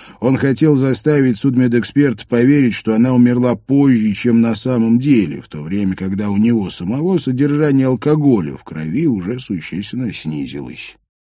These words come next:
«А вот теперь я не совсем тебя понимаю, Харри».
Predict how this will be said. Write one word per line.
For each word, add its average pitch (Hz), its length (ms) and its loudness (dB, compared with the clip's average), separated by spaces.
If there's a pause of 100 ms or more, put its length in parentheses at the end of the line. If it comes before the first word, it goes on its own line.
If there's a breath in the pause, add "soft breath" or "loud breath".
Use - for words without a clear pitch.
(420)
«А 117 100 2
вот 123 200 2
теперь 135 280 4
я 131 140 4
не 127 140 4
совсем 107 440 0
тебя 120 260 -2
понимаю, 101 540 0
Харри». 78 340 -12